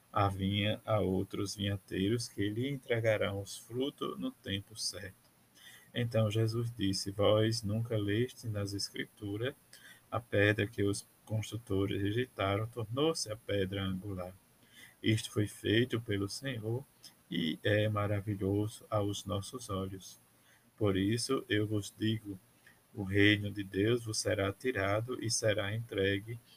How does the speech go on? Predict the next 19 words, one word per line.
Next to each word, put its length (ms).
a 120
um 200
povo 500
que 140
produzirá 880
frutos. 720
O 80
sumo 360
sacerdote 880
e 20
os 140
fariseus 580
ouviram 520
as 180
parábolas 580
de 100
Jesus 680
e 120
compreenderam 1120